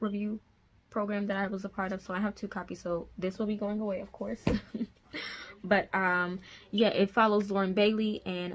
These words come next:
Joshua, um, and I believe they deal with, uh, I think it's special needs kids or just an adoption in general, adoption place in general.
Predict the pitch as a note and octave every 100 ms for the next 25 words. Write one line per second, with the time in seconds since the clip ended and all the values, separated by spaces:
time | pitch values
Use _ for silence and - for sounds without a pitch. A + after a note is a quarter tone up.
0 | - G3 F#3 - G3+ F#3+ F#3+ - - -
1 | - F3 F3 - F#3 F3+ G3 G#3 G3 F#3
2 | F#3+ F#3 F3+ F3+ F3+ F3+ - - F3+ E3+
3 | - F3 _ C4 G#4+ A4 - - A3+ A#3
4 | B3 A#3+ A3+ A3 - - G3 G3+ G3+ -
5 | F#3 F3+ F3 - A3 G3 F#3+ F3 E3+ E3
6 | - - F3 E3+ D#3+ E3+ F3+ F#3 - D#3+
7 | F3 G3 F#3+ F#3+ F#3 - F3+ F3+ G#3 A3+